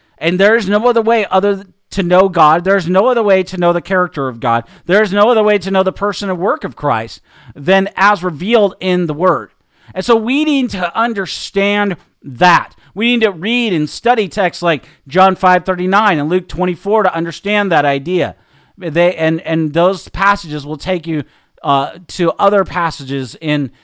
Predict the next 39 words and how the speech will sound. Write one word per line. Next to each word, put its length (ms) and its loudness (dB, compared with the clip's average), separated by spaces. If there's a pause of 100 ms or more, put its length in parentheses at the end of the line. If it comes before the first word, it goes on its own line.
(160)
the 100 -12
Psalms, 640 0
in 140 -2
the, 160 -4 (220)
in 180 -4
the 200 0
first 320 -8
five 280 -2
books 240 -2
of 60 -8
the 60 -2
Bible, 560 0
and, 300 -4 (300)
and 200 -6
to 120 -8
the 100 0
Old 180 -4
Testament 460 -2
prophets, 640 0
and 240 -4 (200)
all 180 4
throughout 460 2
the 80 -10
whole 220 -2
Bible. 500 0 (400)
You 160 -6
need 180 0
to 60 -2
be, 340 2
to, 180 -16
Alistair 380 2
Begg 300 2
is 120 -8
right, 300 0
to 80 -16
be 120 -4
a 80 0
whole 200 -2
Christian, 640 -6